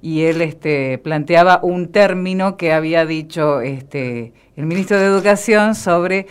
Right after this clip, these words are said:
eh, los rectores, a los rectores, que era, eh, son testarudos o son, este, y yo creo que con esa misma testarudez hay que seguir haciendo desde otro lugar, desde la radio, y no sé si es, en este caso,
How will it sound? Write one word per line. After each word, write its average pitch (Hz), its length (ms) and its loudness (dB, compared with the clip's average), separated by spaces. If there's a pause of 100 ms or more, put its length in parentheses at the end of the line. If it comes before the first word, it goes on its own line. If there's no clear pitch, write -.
(280)
eh, 143 480 -4
los 139 300 -6
rectores, 156 540 -6 (140)
a 135 80 -10
los 147 140 -10
rectores, 139 580 -6
que 156 180 -4
era, 185 200 2 (300)
eh, 143 240 -4
son 151 240 -8
testarudos 151 840 -6
o 135 60 -8
son, 135 260 -6
este, 131 320 -8 (260)
y 202 160 -4
yo 202 160 0
creo 220 220 2
que 180 140 -4
con 180 160 0
esa 196 240 -4
misma 196 360 -2
testarudez 165 640 -6
hay 185 100 -4
que 160 100 -12
seguir 156 300 -6
haciendo 190 340 -4
desde 175 340 -2
otro 185 260 -2
lugar, 170 420 4
desde 131 180 -6
la 139 160 -4
radio, 190 540 2
y 143 180 -2
no 147 120 -2
sé 185 160 -4
si 170 120 -8
es, 156 160 -8
en 160 140 -4
este 165 260 -6
caso, 170 540 -4